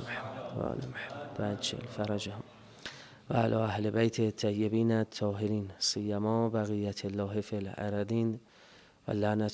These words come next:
علی اعدائهم اجمعین الی قیام یوم الدین. اللهم کل ولیک الحجة ابن الحسن، صلواتک علیه و علی آبائه،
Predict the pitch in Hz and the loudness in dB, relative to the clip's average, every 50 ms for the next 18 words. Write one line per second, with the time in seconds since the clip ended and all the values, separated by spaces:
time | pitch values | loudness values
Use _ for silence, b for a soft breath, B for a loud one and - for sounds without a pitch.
0 | - - - - 110 107 107 107 107 104 104 - - - 104 - 110 104 107 107 | 0 0 0 0 0 0 2 2 2 2 0 0 -2 -2 -2 -2 -2 0 2 2
1 | 110 - - 104 104 101 98 98 - - 101 101 104 110 101 101 98 95 - 107 | 2 2 0 -2 -2 -4 -4 -4 -4 -4 -4 -4 -4 -4 -4 -4 -4 -4 -2 0
2 | 117 117 120 117 113 - 104 107 107 101 104 107 107 117 127 131 120 110 104 101 | 0 2 2 2 0 0 -2 -2 -2 -2 0 2 2 2 4 2 0 0 -2 -2
3 | 98 98 98 98 98 101 110 113 110 104 95 95 117 - - _ _ B B B | -2 -4 -4 -6 -6 -6 -2 -2 -2 -2 -2 -6 -10 -14 -18 _ _ B B B
4 | B B B B B B B B - 127 113 117 113 110 120 123 120 120 113 110 | B B B B B B B B 0 2 4 4 4 4 2 0 0 0 0 -2
5 | - - 113 110 110 113 110 113 113 123 139 135 123 110 110 - - 107 104 104 | -2 -2 -2 0 2 4 4 4 2 2 0 0 -2 -2 -2 -2 -4 -4 -2 0
6 | 107 107 104 - - 107 101 - - 104 107 107 101 98 101 98 104 101 - - | 0 -2 0 0 -2 -2 -2 0 -2 -2 0 0 -2 0 0 0 0 2 2 0
7 | 98 101 110 - - - B B B B B B B B B B B B B B | 0 -4 -8 -12 -16 -20 B B B B B B B B B B B B B B
8 | B - - - 113 113 113 110 113 113 113 - 113 113 110 104 104 104 107 107 | B 0 2 4 4 4 6 6 6 4 2 2 -2 0 0 2 2 4 4 2
9 | 107 107 107 104 104 - - 110 110 107 110 110 110 107 101 - - 107 104 107 | 2 2 2 0 0 0 0 0 2 2 2 2 2 2 0 0 0 0 0 2
10 | 107 104 - - 117 113 | 2 2 4 4 4 4